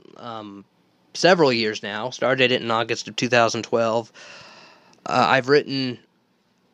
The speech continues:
I've written two books. I've got one book coming out this month, and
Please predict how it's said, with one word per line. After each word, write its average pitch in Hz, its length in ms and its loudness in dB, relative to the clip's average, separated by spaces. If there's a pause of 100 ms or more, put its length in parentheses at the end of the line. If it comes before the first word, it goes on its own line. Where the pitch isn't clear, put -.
(260)
I've 135 140 2
written 143 220 2
two 165 200 4
books. - 680 2 (380)
I've 123 200 -4
got 131 240 4
one 143 220 0
book 147 220 2
coming 139 280 -2
out 131 320 -2
this 131 200 -2
month, 135 520 0 (1300)
and 127 760 0